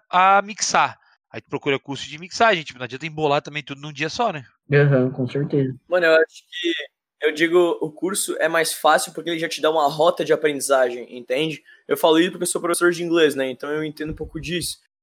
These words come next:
Speaker 3: Tem aluno meu, assim, que, cara, já aprendeu muita coisa jogando videogame, isso e aquilo. Então eles vão fuçando e vão aprendendo. Só que tu tem uma rota de aprendizagem ali, uma, um acompanhamento, com certeza é muito mais fácil às vezes, né?
Speaker 1: É, mas é igual eu digo pra ti, é mais fácil, mas pega um aluno que nem eu, por exemplo, que tem déficit de atenção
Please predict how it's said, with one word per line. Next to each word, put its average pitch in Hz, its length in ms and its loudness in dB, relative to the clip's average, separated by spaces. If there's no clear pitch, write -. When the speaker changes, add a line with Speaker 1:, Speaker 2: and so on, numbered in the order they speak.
Speaker 3:
Tem 185 180 2
aluno 196 260 2
meu, 190 180 4
assim, 190 280 0
que, 175 100 -6
cara, 180 240 6
já 156 140 4
aprendeu 180 320 -2
muita 190 240 0
coisa 196 200 2
jogando 165 280 0
videogame, 147 880 -2
isso 160 320 -4
e 147 40 4
aquilo. 175 420 0
Então - 120 -2
eles 170 120 0
vão 185 140 2
fuçando 190 380 -2
e 185 40 -2
vão 170 140 2
aprendendo. 170 560 0
Só 156 140 2
que 156 60 -4
tu 156 80 -6
tem 180 100 6
uma 190 140 6
rota 156 280 4
de 170 100 -4
aprendizagem 156 680 2
ali, 151 160 -4
uma, 135 360 -2
um 139 100 0
acompanhamento, 143 600 0
com 151 160 -4
certeza 151 400 -4
é 139 100 0
muito 147 240 -8
mais 147 180 -4
fácil 156 320 0
às 123 120 -10
vezes, 131 260 -4
né? 120 140 -14
Speaker 1:
É, 196 100 4
mas 151 200 2
é 156 40 4
igual 160 160 2
eu 160 60 0
digo 165 160 -8
pra 156 140 -4
ti, 160 480 -2
é 127 100 0
mais 165 160 0
fácil, 170 280 2
mas 143 120 -6
pega 165 200 2
um 180 40 2
aluno 175 260 0
que 175 120 -10
nem 175 160 2
eu, 165 120 2
por 156 80 -6
exemplo, 147 320 -2
que - 80 -20
tem 151 180 -4
déficit 151 280 -2
de 143 80 0
atenção 151 480 -2